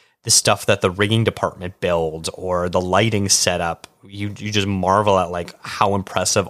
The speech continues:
all this gear is. And that's something I really enjoy. And so, like, y-, you're not supposed to take pictures on film sets. If you do, you can't really share them,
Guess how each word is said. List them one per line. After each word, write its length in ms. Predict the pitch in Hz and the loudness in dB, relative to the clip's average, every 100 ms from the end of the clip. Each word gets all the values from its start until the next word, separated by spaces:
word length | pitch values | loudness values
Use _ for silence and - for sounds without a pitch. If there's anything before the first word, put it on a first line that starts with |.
| - | -4
all 240 | 92 90 | -2 -2
this 200 | 92 95 - | 0 0 -2
gear 440 | - 90 92 87 | -4 -6 -4 -4
is. 220 | 87 80 | -4 -6
And 140 | 90 98 | -4 -2
that's 200 | 101 - | 0 0
something 320 | 110 98 92 | 0 -2 -2
I 60 | 98 | -2
really 380 | 90 90 90 | -2 -2 -2
enjoy. 500 | 87 85 87 90 87 90 - - - - | -2 -4 -2 0 -2 -6 -12 -18 -20 -8
And 160 | 95 101 | -2 2
so, 160 | 95 | 4
like, 260 | 92 92 - _ _ _ _ _ _ _ _ _ _ _ _ _ _ _ | 4 2 -2 _ _ _ _ _ _ _ _ _ _ _ _ _ _ _
y-, 160 | 113 110 | -12 -6
you're 120 | 107 131 | 0 2
not 200 | 143 127 | 2 0
supposed 260 | 131 120 | 2 2
to 60 | 113 | 2
take 340 | 123 107 _ | 0 -2 _
pictures 260 | 131 113 117 | -10 -4 0
on 180 | 110 104 | 0 0
film 300 | - 107 110 | -2 -2 0
sets. 280 | 110 104 | 0 0
If 200 | - 104 | -4 -6
you 60 | 104 | -4
do, 240 | 110 110 107 | 0 0 0
you 140 | 92 | -4
can't 240 | - 95 87 | -6 -8 -6
really 180 | 87 | -6
share 300 | 90 123 107 107 | -2 2 2 2
them, 560 | 104 104 104 107 226 | 2 2 0 -2 -4